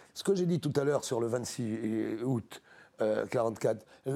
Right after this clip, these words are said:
le, l'inconscient politique français, c'est un trépied. Il y a, il y a l'inconscient monarchien, pas forcément le régime, mais le,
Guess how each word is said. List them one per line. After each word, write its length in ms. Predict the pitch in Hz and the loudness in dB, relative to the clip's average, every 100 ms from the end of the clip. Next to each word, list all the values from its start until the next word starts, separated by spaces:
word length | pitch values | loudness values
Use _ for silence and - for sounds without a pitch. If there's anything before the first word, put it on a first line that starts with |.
| - | -2
le, 320 | 160 151 143 | 0 2 2
l'inconscient 580 | 151 170 170 170 - 156 | 2 0 2 0 0 0
politique 440 | 135 147 135 147 - | 2 0 0 -2 -4
français, 380 | 135 135 185 | -4 0 0
c'est 100 | - | 0
un 80 | 123 | -2
trépied. 540 | 120 143 - 120 107 87 | -2 -2 -2 -2 -2 -2
Il 100 | 110 | 0
y 60 | |
a, 200 | 113 110 117 | 0 0 0
il 40 | |
y 20 | |
a 80 | 110 | -2
l'inconscient 460 | 110 110 113 - 147 | -2 -4 -4 -2 -2
monarchien, 1000 | 123 123 123 127 123 - - - 131 - - - | -2 -2 -2 0 -2 -4 -8 -2 -2 -2 -10 -8
pas 100 | 107 | -4
forcément 380 | 113 - 110 110 | -2 -2 -2 0
le 60 | 117 | 0
régime, 360 | 135 131 180 | 0 0 0
mais 80 | 131 | 0
le, 120 | 120 | -2